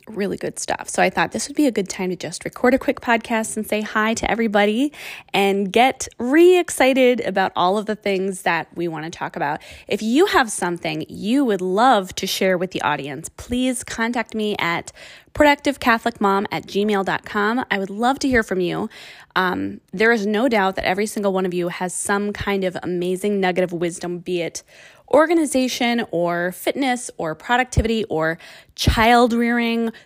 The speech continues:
toddlers, teenagers, which is something I'm curious about because I don't have teenagers yet. Um, if you have something that you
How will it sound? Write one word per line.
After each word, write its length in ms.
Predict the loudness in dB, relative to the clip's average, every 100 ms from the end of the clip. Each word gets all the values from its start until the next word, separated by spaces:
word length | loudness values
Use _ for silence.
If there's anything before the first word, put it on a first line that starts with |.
| _
toddlers, 800 | -8 0 0 0 -2 -2 -4 -8 -18 _ _
teenagers, 800 | -4 -2 0 0 -2 -2 -2 -4
which 180 | -6 -6
is 80 | -6
something 380 | -4 -2 -2 -2
I'm 160 | -4
curious 420 | -6 -6 -4 -6
about 220 | -8 -8 -6
because 200 | -6 -4
I 100 | -4
don't 140 | -6
have 200 | -8 -10
teenagers 480 | -8 -8 -8 -10 -6
yet. 240 | -4 -6 -8 -18 -20 -20 _
Um, 220 | 2 2
if 160 | 2 0
you 80 | 0
have 160 | 0
something 460 | -2 -2 0 -2 0
that 140 | -4
you 480 | -4 -4 -2 -2 -2